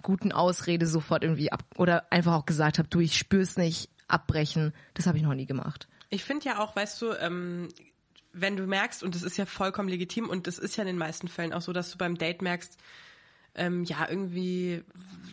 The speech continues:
Speaker 2: das vibet jetzt nicht so, also das wird jetzt wahrscheinlich nicht so die, die Love of my life, aber es kann ja trotzdem sein, dass es eine nice Person ist, weißt du, und du kannst ja trotzdem schöne Gespräche und einen netten Abend haben. Ähm, und ich find, wenn man schon mal da ist,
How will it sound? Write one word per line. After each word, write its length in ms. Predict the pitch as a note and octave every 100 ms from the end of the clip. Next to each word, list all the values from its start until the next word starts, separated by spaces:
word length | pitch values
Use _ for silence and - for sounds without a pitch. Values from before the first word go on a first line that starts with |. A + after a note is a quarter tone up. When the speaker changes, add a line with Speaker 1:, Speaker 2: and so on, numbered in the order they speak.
| -
Speaker 2:
das 240 | - -
vibet 340 | D3+ E3+ G#3+
jetzt 200 | B3 A#3+
nicht 180 | A#3 A#3
so, 80 | -
also 180 | F#3+ F3+
das 220 | E3+ -
wird 80 | F#3
jetzt 180 | F#3 -
wahrscheinlich 360 | E3+ F3+ E3+
nicht 200 | F#3 F#3+
so 540 | - G3 F#3+ F#3+ F#3+ F#3
die, 500 | F#3 F#3+ F#3 F3+ E3+
die 200 | F#3+ F3+
Love 440 | F3 E3+ F3 -
of 100 | F3+
my 140 | F3+ E3+
life, 500 | E3 E3 G#3 - -
aber 320 | F3+ G3 G3 - - - - _
es 80 | -
kann 120 | -
ja 60 | A#3
trotzdem 300 | B3 B3+ C4+
sein, 120 | G3
dass 120 | A3
es 160 | A3 -
eine 120 | G#3+
nice 240 | F3+ F#3 -
Person 440 | - G3+ G#3+ C#4+
ist, 180 | F3 -
weißt 180 | E3 G#3+
du, 40 |
und 40 |
du 60 | F#3+
kannst 180 | G3 G3+
ja 60 |
trotzdem 420 | G3 G#3+ - A3+ G#3
schöne 240 | - G#3
Gespräche 480 | F#3+ - E3+ G3+ -
und 60 | F#3
einen 120 | F3+
netten 220 | F3+ E3+
Abend 340 | C#3+ D3+ G3 -
haben. 340 | D#3 D#3 F3 - _ - - _ _ _ -
Ähm, 460 | E3+ E3 E3 D#3+ - _ _
und 260 | E3 F3 - -
ich 120 | -
find, 180 | E3 D#3
wenn 80 | E3+
man 120 | E3
schon 120 | F3
mal 100 | E3+
da 280 | E3 D3+ D#3 E3+
ist, 240 | E3+ C#4+